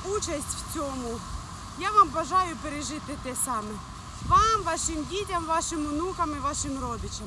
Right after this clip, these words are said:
правда. Любі українці, тримаємося. Все буде, все буде, все ще буде. Ще буде весна на нашій вулиці. Ще буде, ще буде мирне небо. Всім до побачення.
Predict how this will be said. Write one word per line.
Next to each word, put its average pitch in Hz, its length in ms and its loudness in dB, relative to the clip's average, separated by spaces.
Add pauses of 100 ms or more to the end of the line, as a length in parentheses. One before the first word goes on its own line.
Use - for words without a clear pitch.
правда. 220 340 -2 (680)
Любі 339 180 -4
українці, 339 600 -2
тримаємося. 220 760 -2 (560)
Все 320 140 -6
буде, 254 320 -6
все 330 240 -4
буде, 240 340 -8
все 370 240 -4
ще 370 180 -4
буде. 233 320 -8 (540)
Ще 330 120 -8
буде 349 300 -4
весна 330 420 2
на 320 80 -4
нашій 285 380 -4
вулиці. 233 480 -6 (680)
Ще 311 120 -8
буде, 294 420 -6 (280)
ще 359 120 -6
буде 320 280 -4
мирне 262 380 -4
небо. 196 340 -6 (1400)
Всім 381 340 -2
до 339 80 -2
побачення. 349 760 4